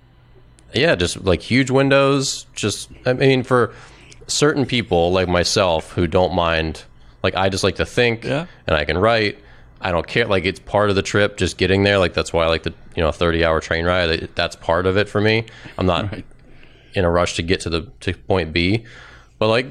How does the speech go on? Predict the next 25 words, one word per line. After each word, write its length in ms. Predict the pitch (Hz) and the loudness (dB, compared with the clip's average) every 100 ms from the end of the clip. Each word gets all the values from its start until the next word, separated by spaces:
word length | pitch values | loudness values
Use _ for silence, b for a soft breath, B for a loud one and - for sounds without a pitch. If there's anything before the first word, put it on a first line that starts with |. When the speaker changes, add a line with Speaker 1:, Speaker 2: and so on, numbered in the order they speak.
| - | -6
Speaker 1:
there's, 280 | 160 208 214 | 0 0 0
there's 260 | 139 156 151 - | 0 0 0 0
a 140 | 135 | 0
subset 440 | 143 - 110 107 104 | 0 -2 -2 0 2
of 60 | |
the 60 | 95 | 2
market 380 | 90 113 90 76 | 2 2 0 0
that 80 | 85 | -2
Speaker 2:
Right. 100 | 76 | -2
Speaker 1:
would 120 | 78 | 0
do 160 | 98 95 | 2 2
this. 340 | 60 - - | 0 -2 -2
Like, 180 | 87 - | -2 0
I'm 180 | 87 87 | 0 0
an 60 | |
example, 540 | 87 87 85 - 90 90 | 0 0 0 2 0 0
you 80 | 95 | -2
know, 100 | 80 | -2
pending 420 | - 90 87 85 | -4 -6 -2 -2
how 140 | 85 80 | -2 -4
much 160 | 82 | -4
this 140 | - 80 | -6 -4
thing 160 | 80 73 | -4 -2
costs. 440 | 80 85 - - | -2 -2 -4 -8
But, 280 | 92 80 | -4 -4